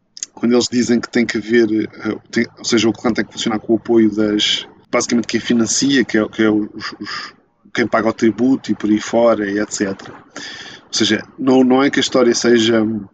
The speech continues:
construída num vazio. Eu nesse aspecto acho que a história está bem executada. Acho que a questão é, o que, do po-, do ponto da história que vá-se em ponto em ponto, digamos assim, entre, digamos,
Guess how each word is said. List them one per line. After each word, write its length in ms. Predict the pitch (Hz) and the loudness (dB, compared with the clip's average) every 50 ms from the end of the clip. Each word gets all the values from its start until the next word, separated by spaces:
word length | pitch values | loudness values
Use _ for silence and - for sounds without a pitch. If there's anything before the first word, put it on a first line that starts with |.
| _ _ _ _ _ _ _ _ _ _ _ _ _ - _ _ | _ _ _ _ _ _ _ _ _ _ _ _ _ -20 _ _
construída 380 | 110 107 - - 131 127 127 | -8 -6 0 2 4 4 6
num 180 | 120 123 120 117 | 4 4 0 -2
vazio. 520 | 104 101 113 110 101 101 104 107 110 123 - _ _ _ _ _ _ _ _ _ _ _ _ _ | -2 -2 0 0 0 0 -2 -2 -4 -8 -10 _ _ _ _ _ _ _ _ _ _ _ _ _
Eu 80 | - 110 | 0 0
nesse 180 | 120 - - 135 | 0 2 0 -2
aspecto 240 | - - 127 104 | 0 0 0 0
acho 100 | 117 113 | 0 -2
que 60 | - 127 | -2 -4
a 20 | |
história 160 | - 131 117 | -2 -2 0
está 120 | 107 120 107 | 0 -2 -4
bem 240 | 98 104 107 107 | -2 -2 0 0
executada. 580 | 117 113 - - - - 120 113 117 131 143 156 - _ _ _ _ _ | -2 -4 -6 -10 -2 0 2 2 2 -2 -8 -10 -16 _ _ _ _ _
Acho 200 | - - - - | -4 -4 -4 -2
que 80 | - 147 | -2 -2
a 40 | 127 | -2
questão 340 | - - - - 131 131 127 | -2 -4 -2 0 0 2 2
é, 120 | 120 107 - | 0 0 -4
o 100 | - 107 | -10 -16
que, 220 | - _ - - - _ _ _ _ _ - | -14 _ -16 -16 -16 _ _ _ _ _ -20
do 280 | - - - - - | -18 -12 -10 -10 -10
po-, 220 | - - - 311 - | -4 -2 -2 -2 -2
do 240 | 131 127 120 120 | -4 -10 -10 -10
ponto 400 | 110 _ - 143 151 147 - - - | -10 _ 4 4 4 4 2 0 -2
da 60 | 139 | 0
história 380 | 127 - - 131 120 107 104 104 | 0 0 0 2 2 2 2 0
que 140 | - - 110 | -2 -4 -2
vá-se 320 | 117 127 123 - - 117 - | -2 0 0 0 -4 -4 -2
em 160 | - 120 113 | -2 -4 -4
ponto 260 | 104 - 131 120 - | -2 -2 -4 0 0
em 80 | 120 117 | 0 -2
ponto, 360 | 110 - - - 110 117 - | -2 -4 -6 -6 -6 -6 -4
digamos 240 | - 113 117 113 117 | -4 -4 -2 -2 -2
assim, 220 | 113 - - 113 | -4 -4 -4 -4
entre, 300 | 113 113 107 - - - 104 | -4 -4 -8 -10 -12 -16 -10
digamos, 480 | 104 110 117 113 107 104 - - - | -2 0 0 2 0 0 -2 -6 -10